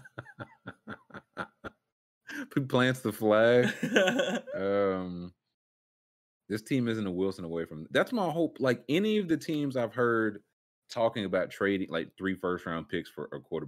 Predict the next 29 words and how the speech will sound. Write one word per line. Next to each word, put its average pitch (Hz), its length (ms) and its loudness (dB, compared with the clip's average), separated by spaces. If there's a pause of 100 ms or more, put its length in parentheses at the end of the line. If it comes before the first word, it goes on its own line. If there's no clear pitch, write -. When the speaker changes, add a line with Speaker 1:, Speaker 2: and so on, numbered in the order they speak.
Speaker 1:
are 76 140 -4
not, 73 340 -8 (680)
like, 60 240 -8 (1500)
though, 87 300 4 (100)
to 110 100 4
be 156 140 6
fair, - 240 0
I 123 80 4
said 143 260 4
the 110 80 4
Dolphins 98 560 4
last 95 380 0
year, 76 100 -4
I 92 60 0
was 92 100 0
like, 87 160 -2
if - 160 -18
they 107 140 0
think, 110 300 -2 (1120)
I - 60 0
think, 147 160 0
and 104 100 2
they 139 80 6
won, 156 240 2
they're 160 120 4
coming 165 180 -4
off - 240 -4
ten 143 320 0
wins, 92 520 -2